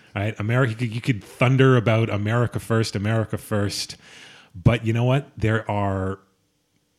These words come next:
thousands and thousands of people working in the foreign policy establishment, in government, in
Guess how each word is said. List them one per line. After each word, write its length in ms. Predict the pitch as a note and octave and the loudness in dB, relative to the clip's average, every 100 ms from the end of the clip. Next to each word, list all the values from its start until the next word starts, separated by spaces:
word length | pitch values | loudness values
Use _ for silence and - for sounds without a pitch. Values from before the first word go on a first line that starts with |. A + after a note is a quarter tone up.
| _ | _
thousands 840 | - - - A#2 C3 C#3 C3 A2+ | -20 -16 -8 -2 2 2 0 -2
and 140 | B2 F#2+ | -4 -6
thousands 920 | A#2 G2 G#2+ A2 G#2+ G#2+ G#2 G2 - | -8 -4 -2 0 0 -2 -2 -4 -6
of 520 | G2+ F#2 F2 E2+ E2+ - | -8 -8 -8 -12 -14 -8
people 400 | C3 B2+ A#2 F#2+ | -4 -2 -2 -2
working 360 | G#2 G2+ A2+ | -2 -2 -4
in 120 | G2 F#2 | -6 -8
the 60 | |
foreign 300 | - G2+ F2+ | -8 -6 -4
policy 520 | - G2+ G#2 F#2+ F#2 | -4 -2 -2 -4 -10
establishment, 760 | E2 - A#2+ A#2 A2+ - A#2 A2 | -12 -8 -4 -2 -2 -2 -2 -2
in 240 | - D#2+ D#2 | -4 -14 -12
government, 680 | - G#2+ A2 G#2+ A2+ - F#2+ | -6 -4 -2 -2 -4 -6 -12
in 440 | F2 D#2 D2 | -12 -14 -18